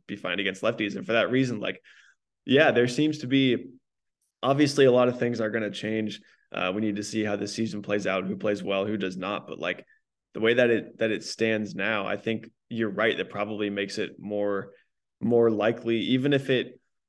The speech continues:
even if it, like, officially kills the contract extension talks, which it probably does, he's gonna test, you know, the waters for sure. I think, um, it makes a lot of sense both for him and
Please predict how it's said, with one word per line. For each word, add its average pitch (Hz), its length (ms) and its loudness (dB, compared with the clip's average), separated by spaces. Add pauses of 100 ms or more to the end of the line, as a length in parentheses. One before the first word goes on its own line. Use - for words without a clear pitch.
(140)
even 165 160 4
if 170 120 2
it, 170 100 2
like, 135 220 4
officially 143 600 0
kills 131 400 0
the 135 80 -2
contract 127 540 -2
extension 127 540 -2
talks, 131 500 -2 (260)
which 123 200 2
it 113 140 0
probably 117 460 2
does, 107 340 0
he's 113 160 -6
gonna 107 220 -2
test, - 420 -6 (720)
you 113 120 -4
know, 95 240 -4
the 104 160 -4
waters 101 400 -2
for 104 220 -6
sure. 104 420 -2
I 101 100 -4
think, 104 340 -6 (420)
um, 73 420 -6
it 113 120 -2
makes 117 180 0
a 117 60 -2
lot 110 160 4
of 104 60 -4
sense 110 260 -2
both 98 200 -6
for - 140 -10
him 104 200 -4
and 101 180 -6